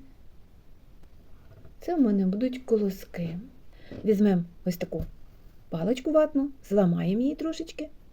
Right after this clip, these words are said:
вгорі і будемо намирати жовтий колір, малювати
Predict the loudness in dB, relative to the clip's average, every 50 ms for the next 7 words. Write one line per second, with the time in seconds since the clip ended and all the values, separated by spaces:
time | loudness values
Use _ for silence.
0 | -20 -20 -20 -20 -20 -20 -20 -20 -20 -20 -20 -12 -6 -2 0 2 4 4 4 2
1 | 0 -4 -12 -20 -20 -20 -20 -20 -20 -20 -20 -20 -20 -20 -20 -20 -20 -20 -8 2
2 | 4 6 6 6 2 -4 -16 -18 -18 -20 -20 -12 -6 -4 2 4 6 6 4 4
3 | 0 -6 -10 -4 0 2 2 4 2 2 0 -2 -2 -2 -2 -2 -4 -6 -14 -20
4 | -20 -20 -20 -14 -6 -2 -2 -2 0 -2 -4 -6 -4 0 2 4 4 4 4 2
5 | -2 -6 -18 -18 -20 -20 -20 -20 -20 -20 -20 -20 -20 -20 -20 -20 -20 -20 -20 -18
6 | -18 -20 -20 -20 -20 -20 -20 -20 -20 -20 -20 -20 -20 -20 -18 -18 -18 -20 -20 -20
7 | -20 -20 -20 -20 -20 -20 -20 -20 -20 -20 -20 -20 -18 -18 -14 -6 -2 0 2 2
8 | 0 0 -2 -4 -4 -2 -4 -6